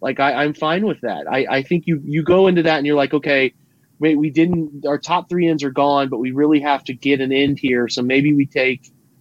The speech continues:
you know, Jalen Phillips here because that's the next guy we have." Even though we have a second round or third round or fourth round grade on him because of the injury issues, concussion history, we gotta take an end here. We're,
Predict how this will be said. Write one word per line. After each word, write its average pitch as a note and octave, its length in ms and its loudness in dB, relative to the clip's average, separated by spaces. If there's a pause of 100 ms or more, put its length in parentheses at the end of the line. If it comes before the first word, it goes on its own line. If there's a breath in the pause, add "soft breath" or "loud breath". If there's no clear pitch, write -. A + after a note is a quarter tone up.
(520)
you B2 120 -2
know, A#2 400 2 (200)
Jalen C#3 400 2
Phillips C#3 420 0
here B2 200 0
because A#2+ 520 -2
that's B2+ 300 -2
the B2+ 80 -2
next B2 260 -2
guy B2+ 160 0
we B2 120 0
have." C3+ 120 2
Even E3+ 120 4
though F#3+ 80 4
we F3+ 40 4
have D#3+ 80 2
a C#3 60 -4
second D#3+ 420 -2
round C#3+ 300 0
or A#2 60 -10
third D3 280 2
round C3+ 260 -2
or A#2 40 -10
fourth C#3+ 320 -2
round B2 180 -8
grade D3 180 2
on C3 140 2
him B2 60 -8
because B2 260 -10
of A2+ 60 -16
the A2 120 -10
injury C#3 360 -2
issues, B2 480 -6 (320 soft breath)
concussion C#3 500 0
history, B2+ 480 2 (540 soft breath)
we - 80 -6
gotta D#3 220 0
take D3+ 240 0
an C#3+ 80 2
end C3+ 180 0
here. A#2 220 -2
We're, C3 180 -2